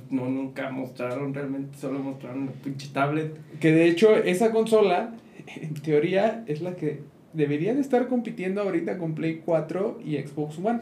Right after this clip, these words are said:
Speaker 1: <laughs>
Speaker 2: Porque se adelantaron un año, ¿no? Tu-, sacaron su consola un año antes que PlayStation y que Xbox, eh, y, pues, ellos
Speaker 1: Sí,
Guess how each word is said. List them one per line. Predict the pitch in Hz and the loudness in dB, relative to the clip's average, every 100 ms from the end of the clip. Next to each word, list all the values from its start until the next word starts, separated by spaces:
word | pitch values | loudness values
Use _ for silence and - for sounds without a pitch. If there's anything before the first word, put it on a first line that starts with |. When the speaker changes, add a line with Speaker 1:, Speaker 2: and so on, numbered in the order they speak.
| - | -4
Speaker 1:
<laughs> | 226 226 - - - - - - | -4 -4 -12 -14 -20 -20 -16 0
Speaker 2:
Porque | 165 165 170 165 170 165 147 - - | 2 4 6 8 8 6 6 0 -2
se | 185 | 4
adelantaron | 175 180 175 190 220 214 | 6 6 6 4 4 2
un | 208 | 0
año, | 196 208 | 2 2
¿no? | 175 175 220 - - - - | 2 2 0 -8 -16 -18 -6
Tu-, | 151 135 | -2 0
sacaron | 156 160 170 185 | 0 0 0 -2
su | - | -4
consola | 165 156 180 185 180 175 - - 110 | -2 -2 0 0 0 -2 -8 -12 -6
un | 151 156 | 0 0
año | 160 175 170 | 0 0 0
antes | 190 196 220 220 | 0 4 2 2
que | 180 170 170 165 165 160 160 156 | -2 0 2 2 2 2 2 0
PlayStation | 175 175 - 202 214 233 226 226 | 0 0 2 2 2 -2 -2 -2
y | 226 156 | -2 -2
que | 151 160 | 0 -2
Xbox, | 160 - 185 180 - - - - | -2 -4 -4 -4 -10 -20 -20 -14
eh, | 147 151 151 147 139 139 | -8 -6 -6 -6 -8 -6
y, | 151 143 139 131 104 82 - - - | -2 0 0 0 -2 -6 -12 -16 -12
pues, | 151 | -8
ellos | 147 151 143 - - | -4 -2 -2 -6 -10
Speaker 1:
Sí, | - 156 | 0 2